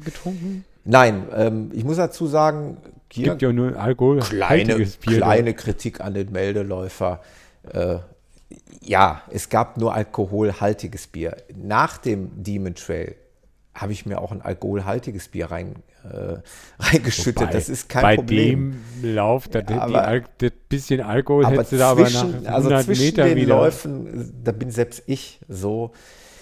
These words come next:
Speaker 2: sag ich mal, verausgabt und so vernünftig zu sagen, nee, das mache ich
Speaker 1: Ah,
Speaker 2: jetzt
Speaker 1: ich
Speaker 2: wirklich
Speaker 1: hätt's,
Speaker 2: nicht.
Speaker 1: glaub ich, gemacht.
Speaker 2: <laughs> Also ich hab, ich hab mir definitiv
Speaker 1: Ist ja nicht so wie bei dem Medoc-Marathon, dass du dir dann,
Speaker 2: Ja,
Speaker 1: äh,
Speaker 2: ja,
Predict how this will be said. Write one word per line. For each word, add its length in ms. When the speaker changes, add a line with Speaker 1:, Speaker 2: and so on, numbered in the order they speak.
Speaker 2:
sag 200
ich 100
mal, 140
verausgabt 720
und 160
so 320
vernünftig 600
zu 120
sagen, 300
nee, 120
das 160
mache 180
ich 160
Speaker 1:
Ah, 60
Speaker 2:
jetzt 140
Speaker 1:
ich 40
Speaker 2:
wirklich 260
Speaker 1:
hätt's, 100
Speaker 2:
nicht. 60
Speaker 1:
glaub 200
ich, 160
gemacht. 440
Speaker 2:
<laughs> 40
Also 180
ich 140
hab, 200
ich 140
hab 120
mir 100
definitiv 400
Speaker 1:
Ist 140
ja 100
nicht 160
so 240
wie 100
bei 180
dem 200
Medoc-Marathon, 880
dass 200
du 60
dir 280
dann, 80
Speaker 2:
Ja, 80
Speaker 1:
äh, 440
Speaker 2:
ja, 160